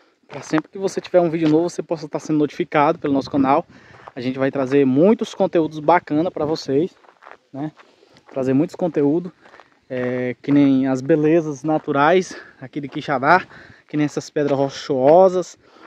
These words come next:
A gente vai mostrar tudo pra vocês. O pai tá ali conhecendo, nunca tinha vindo aqui. E é uma satisfação pra gente que nunca veio aqui, apesar da gente morar em Quixadá. E depois que a gente começou o canal,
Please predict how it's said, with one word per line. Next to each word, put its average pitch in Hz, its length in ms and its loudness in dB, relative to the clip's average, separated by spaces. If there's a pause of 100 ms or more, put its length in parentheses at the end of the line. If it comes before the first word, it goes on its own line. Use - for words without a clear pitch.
(120)
A 151 80 -8
gente 156 220 -6
vai 175 100 0
mostrar 180 320 -4
tudo 208 220 -6
pra 208 180 2
vocês. 175 580 0 (800)
O 143 60 -14
pai 139 220 0
tá 135 140 -2
ali 196 360 -2
conhecendo, 175 580 -2 (320)
nunca 160 220 -4
tinha 156 160 -2
vindo 143 300 2
aqui. 214 320 0 (560)
E 254 260 -2
é 285 80 2
uma 285 140 6
satisfação 233 720 2
pra 214 240 2
gente 190 260 -6
que 196 80 -8
nunca 202 220 -6
veio 175 220 2
aqui, 190 300 -4 (800)
apesar 147 300 0
da 151 100 0
gente 156 220 -2
morar 151 180 0
em 147 60 -2
Quixadá. 175 560 0 (640)
E 139 100 -6
depois 160 300 -6
que 190 60 -2
a 180 40 0
gente 190 220 -2
começou 190 360 0
o 180 40 0
canal, 190 500 4